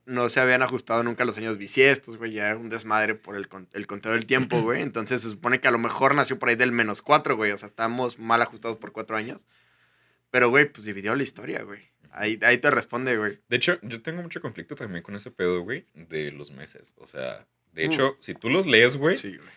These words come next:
Speaker 2: o sea, diciembre era el décimo mes, noviembre era el
Speaker 1: Ujú.
Speaker 2: noveno, octubre el octavo,
Speaker 1: Uy.
Speaker 2: septiembre el séptimo, etcétera, güey.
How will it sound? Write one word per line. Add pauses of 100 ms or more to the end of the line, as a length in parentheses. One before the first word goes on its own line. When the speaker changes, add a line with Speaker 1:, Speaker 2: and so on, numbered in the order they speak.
(180)
Speaker 2:
o
sea,
diciembre
era
el
décimo
mes,
noviembre
era
el
Speaker 1:
Ujú.
Speaker 2:
noveno,
octubre
el
octavo,
Speaker 1:
Uy.
Speaker 2:
septiembre
el
séptimo,
etcétera,
güey.